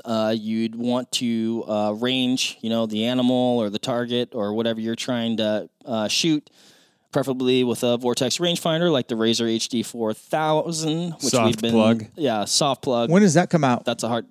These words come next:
Speaker 1: it is out. It is out and about, and I'm crazy stoked on that thing. I know this is gonna sound like a Vortex infomercial. We try
Speaker 2: Soft
Speaker 1: not
Speaker 2: plug.
Speaker 1: to do that, but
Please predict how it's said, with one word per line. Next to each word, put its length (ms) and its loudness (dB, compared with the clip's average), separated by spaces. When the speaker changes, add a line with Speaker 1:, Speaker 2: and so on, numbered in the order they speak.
Speaker 1:
it 120 0
is 120 0
out. 420 -4
It 120 -2
is 140 -4
out 360 -4
and 140 -4
about, 480 -4
and 580 -4
I'm 440 -2
crazy 560 0
stoked 400 -2
on 120 -4
that 180 -6
thing. 160 -2
I 40 -4
know 140 -2
this 160 -4
is 80 -6
gonna 140 -4
sound 260 -4
like 160 -6
a 60 -4
Vortex 400 -4
infomercial. 480 -6
We 120 -2
try 220 4
Speaker 2:
Soft 20 -
Speaker 1:
not 140 0
Speaker 2:
plug. 140 4
Speaker 1:
to 40 2
do 140 4
that, 320 0
but 340 -2